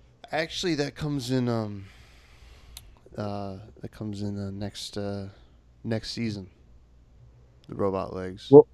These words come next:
Speaker 2: what do you think the prop bet on that is?
Speaker 1: Robot
Speaker 2: For
Speaker 1: legs?
Speaker 2: No, for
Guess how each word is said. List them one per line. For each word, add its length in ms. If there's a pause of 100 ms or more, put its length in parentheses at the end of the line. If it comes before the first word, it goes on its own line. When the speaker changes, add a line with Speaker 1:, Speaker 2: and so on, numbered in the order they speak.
Speaker 2:
what 180
do 60
you 120
think 280
the 100
prop 420
bet 180 (240)
on 160
that 240
is? 360 (300)
Speaker 1:
Robot 300
Speaker 2:
For 60
Speaker 1:
legs? 460 (440)
Speaker 2:
No, 260
for 380